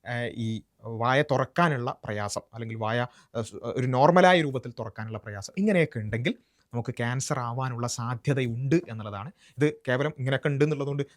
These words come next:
നേരെ ക്യാൻസർ ആണെന്ന് പറയല്ല, അത് ഡയഗ്നോസ് ചെയ്യേണ്ടതാണ്, ഡോക്ടറെ എത്രയും പെട്ടെന്ന് കാണിക്കുക എന്നുള്ളതാണ്.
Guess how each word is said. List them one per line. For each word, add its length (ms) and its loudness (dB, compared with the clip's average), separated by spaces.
നേരെ 120 2
ക്യാൻസർ 320 -2
ആണെന്ന് 200 -2
പറയല്ല, 260 -8
അത് 340 -6
ഡയഗ്നോസ് 420 -2
ചെയ്യേണ്ടതാണ്, 580 -6
ഡോക്ടറെ 300 -2
എത്രയും 340 6
പെട്ടെന്ന് 300 -2
കാണിക്കുക 400 -6
എന്നുള്ളതാണ്. 420 -8